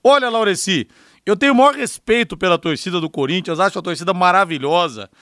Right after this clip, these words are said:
porque o Corinthians ficou vinte e três anos sem ser campeão e a torcida só aumentou. O único time que passou por isso na história do, do Brasil é o Corinthians. De resto, a torcida diminui, né?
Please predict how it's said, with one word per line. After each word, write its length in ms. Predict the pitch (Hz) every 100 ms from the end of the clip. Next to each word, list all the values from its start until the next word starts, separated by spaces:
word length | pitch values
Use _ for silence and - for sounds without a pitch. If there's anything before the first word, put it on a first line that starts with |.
| _ _
porque 160 | -
o 40 | 196
Corinthians 400 | 220 247 254 -
ficou 180 | 233
vinte 300 | 165 247 269
e 60 | 226
três 360 | 214 220 165 156
anos 400 | 208 151 - - -
sem 200 | - 190
ser 180 | - 190
campeão 520 | 196 156 160 226 190 - - 165
e 100 | 233
a 60 |
torcida 540 | - 262 240 269 254 196
só 220 | - 262
aumentou. 680 | 285 285 208 - 202 160 _ _ _ -
O 280 | 302 339 359
único 360 | 320 285 247
time 360 | - 247 254 202
que 100 | 214
passou 400 | - 190 - 220
por 220 | 202 185
isso 320 | 226 - 123 - - 175
na 120 | 226
história 480 | - - 240 269 220
do, 240 | 208 160
do 120 | 165
Brasil 400 | 202 190 147 262
é 20 |
o 60 | 277
Corinthians. 640 | - 208 233 - 110 - - - -
De 120 | 220
resto, 320 | 226 269 -
a 40 | 226
torcida 360 | 247 247 240
diminui, 600 | 208 214 190 247 254 175
né? 240 | 190 233